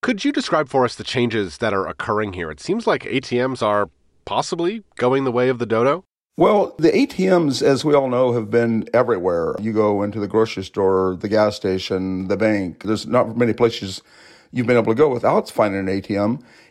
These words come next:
Speaker 2: And really, though, that's starting to change. As of twenty nineteen, there were about four hundred seventy-one thousand A T Ms, according to a study by Euromonitor International.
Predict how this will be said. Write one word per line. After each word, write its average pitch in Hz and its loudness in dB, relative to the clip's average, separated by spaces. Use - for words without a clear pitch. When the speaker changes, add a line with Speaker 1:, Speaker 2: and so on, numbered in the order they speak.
Speaker 2:
And 127 2
really, 214 4
though, 135 2
that's 131 2
starting 147 0
to 147 -2
change. 117 -2
As 139 2
of 117 -6
twenty 156 -2
nineteen, 120 -2
there 107 2
were 104 0
about 98 0
four 135 -4
hundred 120 -2
seventy-one 113 -2
thousand 107 0
A 90 -4
T 95 -4
Ms, 98 -4
according 98 -8
to 95 -6
a 92 -2
study 101 -2
by 92 0
Euromonitor 110 2
International. 101 -2